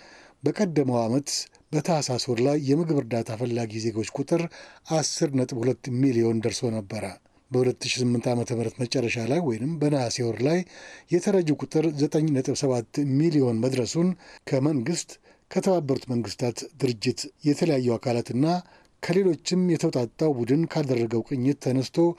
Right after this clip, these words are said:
እንደታወቀ የብሔራዊ አደጋ ቅነሳ ስራ አመራር ኮሚሽነር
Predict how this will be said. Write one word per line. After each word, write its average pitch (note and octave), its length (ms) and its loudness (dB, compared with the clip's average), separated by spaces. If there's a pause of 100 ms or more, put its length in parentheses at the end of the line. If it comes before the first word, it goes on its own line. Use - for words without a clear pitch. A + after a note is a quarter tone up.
(280)
እንደታወቀ C#3 600 2 (140)
የብሔራዊ A#2 520 0
አደጋ B2 280 -2
ቅነሳ B2+ 360 -4 (260)
ስራ - 260 0
አመራር B2 420 2
ኮሚሽነር D3+ 480 2